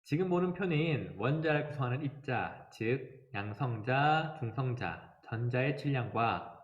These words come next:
전하량에 대한 정보를 나타내고 있습니다. 어, 우리가 보아야 할 것은 상대적 질량과 상대적 전하량입니다.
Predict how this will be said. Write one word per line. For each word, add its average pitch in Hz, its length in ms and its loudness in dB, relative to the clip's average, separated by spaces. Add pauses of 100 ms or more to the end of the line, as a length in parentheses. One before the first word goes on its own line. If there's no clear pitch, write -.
(120)
전하량에 123 680 0
대한 101 240 -6
정보를 120 920 -2
나타내고 117 420 -2
있습니다. 104 540 -6 (680)
어, 113 100 -4
우리가 165 400 2
보아야 160 280 4
할 170 100 -2
것은 127 720 -2
상대적 151 640 0
질량과 107 960 -4 (220)
상대적 104 880 -6
전하량입니다. 110 1400 -4